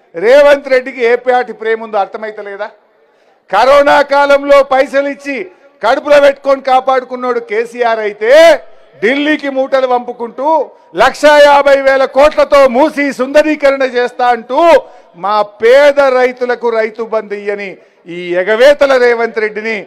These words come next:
ఏం చేయాలనో మీరే చెప్పాలి. రైతు బంధు ఇయ్య అంటే ఊకుందామా, ఉరికిద్దామా వీళ్ళను?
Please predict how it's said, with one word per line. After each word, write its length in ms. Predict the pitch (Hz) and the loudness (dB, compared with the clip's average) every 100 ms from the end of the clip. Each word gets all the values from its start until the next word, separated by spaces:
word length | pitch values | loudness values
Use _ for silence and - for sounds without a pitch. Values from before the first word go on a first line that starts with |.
| _ - | _ -16
ఏం 380 | 156 190 254 277 | -4 0 2 0
చేయాలనో 500 | 254 240 233 220 226 | -2 0 0 0 -4
మీరే 340 | 202 196 196 | -6 -6 -6
చెప్పాలి. 480 | 190 175 170 170 156 - _ _ _ _ _ _ _ _ - | -8 -8 -10 -12 -12 -16 _ _ _ _ _ _ _ _ -6
రైతు 340 | 165 233 262 | 0 0 -2
బంధు 340 | 247 247 247 262 | -2 0 0 -6
ఇయ్య 180 | 262 | -2
అంటే 220 | 247 247 240 | 0 0 -2
ఊకుందామా, 640 | 233 240 254 226 190 214 | -6 -8 -6 -4 -4 -6
ఉరికిద్దామా 580 | 302 294 285 269 262 240 | -8 -10 -8 -4 -2 -4
వీళ్ళను? 280 | 220 202 | -8 -12